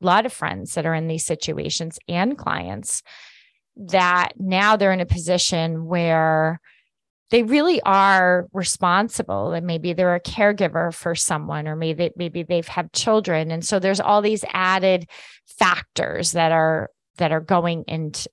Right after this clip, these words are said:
into play now. So it's a conditioned response. Very often from childhood, you learn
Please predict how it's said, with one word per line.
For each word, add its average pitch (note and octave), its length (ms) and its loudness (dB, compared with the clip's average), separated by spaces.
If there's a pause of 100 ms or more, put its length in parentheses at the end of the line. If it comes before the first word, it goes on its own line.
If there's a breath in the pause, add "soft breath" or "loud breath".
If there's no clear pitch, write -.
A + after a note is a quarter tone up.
(120)
into F3 240 -4
play D3 360 -2
now. - 260 -4 (1700 soft breath)
So C4 520 4 (840)
it's - 200 -2
a C#4+ 40 -2
conditioned B3+ 800 -2
response. - 1160 -6 (800)
Very G#3+ 520 6
often E3 1000 0 (260)
from D#3 400 -2
childhood, - 1000 -6 (500)
you F#3+ 180 -2
learn F3 720 0